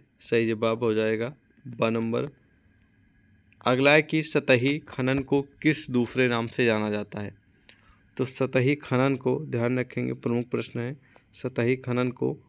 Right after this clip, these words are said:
खुली कास्ट खनन के नाम से जाना जाता है, द नंबर सही उत्तर होगा। अगला है कि भूमिगत खनन पद्धति को किस नाम से जाना जाता है? तो भूमिगत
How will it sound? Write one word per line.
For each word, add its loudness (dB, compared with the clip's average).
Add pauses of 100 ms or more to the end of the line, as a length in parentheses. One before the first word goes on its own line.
(160)
खुली 0
कास्ट 0
खनन -6
के -6
नाम -4
से -6
जाना -2
जाता -4
है, -4
द -6
नंबर -4
सही -6
उत्तर -8
होगा। -2 (640)
अगला 2
है 6
कि -2
भूमिगत 0 (100)
खनन 0
पद्धति -2
को 2 (340)
किस -6
नाम 0
से -2
जाना 0
जाता -2
है? -6
तो -4
भूमिगत 2